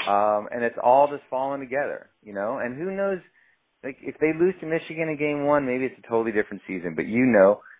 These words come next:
like, football seasons build. They evolve for some teams and they devolve for others. And, uh, with every win, this is a more confident team now. Um, I was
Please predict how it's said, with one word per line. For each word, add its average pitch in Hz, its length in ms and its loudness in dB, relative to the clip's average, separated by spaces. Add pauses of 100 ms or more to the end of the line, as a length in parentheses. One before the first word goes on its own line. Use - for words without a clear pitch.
(140)
like, 104 220 0 (640)
football 151 440 6
seasons 120 400 -8
build. 101 420 -2
They 95 120 -2
evolve 101 560 4
for 117 160 -12
some 110 260 -2
teams 107 280 -12
and 98 80 -12
they 90 200 -12
devolve 98 460 4 (100)
for - 160 -8
others. 80 360 -2 (560)
And, 98 500 -2 (500)
uh, 104 260 4
with 107 120 -4
every 127 280 0
win, 110 380 -8
this 107 120 -10 (120)
is 98 60 -10
a 98 60 -6
more 98 220 -6
confident 104 680 -6
team 101 240 -10
now. 78 380 -10 (360)
Um, 85 640 4 (400)
I 104 60 2
was 107 100 2